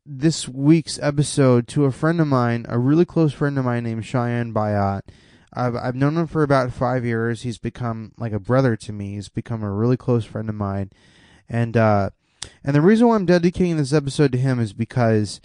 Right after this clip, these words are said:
he really likes the song and artist that I'm gonna be doing in this week's episode of the podcast.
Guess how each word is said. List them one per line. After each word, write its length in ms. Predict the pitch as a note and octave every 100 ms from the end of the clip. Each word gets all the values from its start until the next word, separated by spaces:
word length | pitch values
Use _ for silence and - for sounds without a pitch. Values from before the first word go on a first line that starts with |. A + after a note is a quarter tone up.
| _ _ _
he 180 | - F3
really 300 | F3 F3+ F#3
likes 340 | D3+ D3 -
the 140 | - C#3
song 500 | - C#3 C3 C3 C3
and 80 | -
artist 540 | A#2 A#2 B2 B2 -
that 100 | A#2+
I'm 140 | A#2+ A#2+
gonna 140 | A#2+
be 120 | A#2
doing 280 | B2 A#2+ A#2
in 120 | A#2
this 220 | A#2 A2 -
week's 240 | A2+ -
episode 420 | A#2 A2 - A2+
of 80 | G#2+
the 80 | G#2
podcast. 880 | A2+ G#2+ G#2+ - G#2 G#2 - -